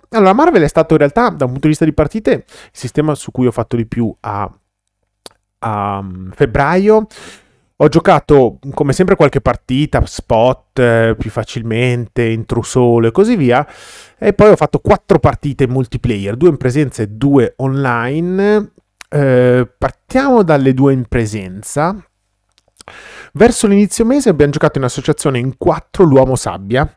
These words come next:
utilizzando gli eroi What If. Cosa sono questi eroi What If? È una modalità fan-made che abbiamo deciso di proporre a, all'U D C G. Eh, quindi chi giocherà il sabato potrà utare-, utilizzare questi, questa modalità in cui sostanzialmente si scelgono due eroi, o meglio un alter ego e un eroe,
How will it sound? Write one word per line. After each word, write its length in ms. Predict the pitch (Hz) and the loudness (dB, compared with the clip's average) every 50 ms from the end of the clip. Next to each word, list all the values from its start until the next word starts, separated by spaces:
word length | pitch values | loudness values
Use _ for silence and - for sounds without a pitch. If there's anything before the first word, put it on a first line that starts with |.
| _ - - - - - - | _ -20 -20 -20 -20 -10 -8
utilizzando 540 | 160 - - 240 240 175 170 139 143 147 | -6 -2 0 0 2 2 2 2 2 2
gli 120 | 147 131 127 | 2 2 4
eroi 200 | 123 117 117 123 | 4 4 4 4
What 300 | 123 123 135 139 131 - | 6 6 6 4 4 2
If. 560 | 113 101 - - - - 107 101 104 92 - | -4 -6 -6 -12 -12 -10 -8 -8 -8 -10 -10
Cosa 160 | - - 156 160 | -2 0 0 0
sono 200 | - 208 170 - | 2 0 0 0
questi 260 | - 113 - - 127 | -2 -6 -4 -2 0
eroi 240 | 113 117 117 113 113 | 2 2 2 2 2
What 240 | 117 120 117 - | 2 2 0 0
If? 320 | 123 113 104 - - - 110 | -4 -6 -6 -8 -10 -10 -8
È 400 | 87 78 139 135 147 151 143 131 | -8 -6 -4 -2 0 0 2 2
una 220 | 117 113 120 113 | 0 0 -2 -4
modalità 720 | 113 117 - 139 135 120 - 135 123 110 101 101 92 - - | -6 -2 -2 -2 -2 0 2 2 2 2 2 -2 -4 -6 -8
fan-made 800 | - - 143 156 151 147 143 156 165 180 185 185 202 202 180 143 | -6 -6 -4 -2 0 0 2 2 2 0 0 2 2 2 0 0
che 400 | - 135 120 107 101 101 104 107 | -2 -2 -2 -2 -2 -2 -2 -2
abbiamo 300 | 104 101 107 110 104 107 | -4 -4 -4 -6 -4 -6
deciso 280 | 104 101 - - - 110 | -8 -8 -8 -6 -6 -6
di 80 | 104 | -4
proporre 600 | - - 123 - - 131 127 120 107 98 95 95 - - - - - - - - - - | -4 -6 -8 -6 -2 0 0 0 0 -2 -6 -12 -14 -20 -20 -20 -20 -20 -20 -20 -20 -10
a, 380 | - 117 113 113 110 107 104 | -6 -4 -2 0 0 0 -2
all'U 560 | 104 104 104 101 98 95 92 113 110 113 120 120 | -2 -4 -6 -8 -8 -8 -8 -6 -2 -2 -2 -2
D 100 | 131 143 | -2 -6
C 160 | - - 185 | -4 -4 -4
G. 360 | 170 147 170 185 202 220 220 - - - - - - _ _ _ _ _ _ - | -4 -2 -2 -2 -2 -2 -2 -6 -10 -20 -20 -20 -20 _ _ _ _ _ _ -14
Eh, 380 | - 117 104 98 98 98 98 - | -10 -8 -6 -6 -6 -6 -8 -6
quindi 220 | - 123 101 95 | -6 -6 -6 -4
chi 120 | - - 123 | -6 -6 -4
giocherà 280 | 117 113 - 113 110 | -4 -4 -2 -2 -4
il 60 | 110 | -4
sabato 480 | - - - 127 113 98 104 - - 101 | -4 -4 -4 -2 -2 -2 -4 -6 -6 -8
potrà 240 | - 107 - 120 113 | -10 -6 -4 -4 -4
utare-, 280 | - 123 120 117 107 - | -2 0 0 -2 -2 -4
utilizzare 440 | - 113 - 117 117 - 135 123 110 | -8 -8 -6 -6 -2 0 0 -2 -2
questi, 600 | - 117 101 - - _ - 117 110 107 104 101 | -4 -6 -10 -10 -12 _ -4 -4 -2 -2 -2 -4
questa 220 | - - 107 - 127 | -6 -8 -8 -8 -6
modalità 500 | 123 131 160 196 196 - 185 190 208 202 - | -2 -2 -2 -2 0 0 0 0 0 -2 -4
in 80 | 165 | -2
cui 120 | - 208 165 | -2 0 0
sostanzialmente 580 | 175 165 - 185 175 208 202 196 160 123 123 | 0 0 0 0 -2 0 0 0 0 0 -2
si 100 | 117 120 | -4 -4
scelgono 340 | 113 - 165 139 127 123 120 | 0 0 0 0 2 0 0
due 160 | 120 143 170 | 2 4 4
eroi, 440 | 185 175 156 151 156 180 202 190 - - | 6 6 6 6 6 4 2 0 -2 -4
o 100 | 127 127 | -4 -2
meglio 220 | 123 113 104 104 | -2 -2 -2 -2
un 80 | 117 131 | -2 -2
alter 300 | 147 139 - - 165 165 | -2 -2 0 0 2 2
ego 180 | 151 123 117 | 2 2 2
e 20 | 127 | 2
un 100 | 135 180 | 2 2
eroe, 400 | 202 190 160 160 175 196 208 | 4 4 4 4 4 4 2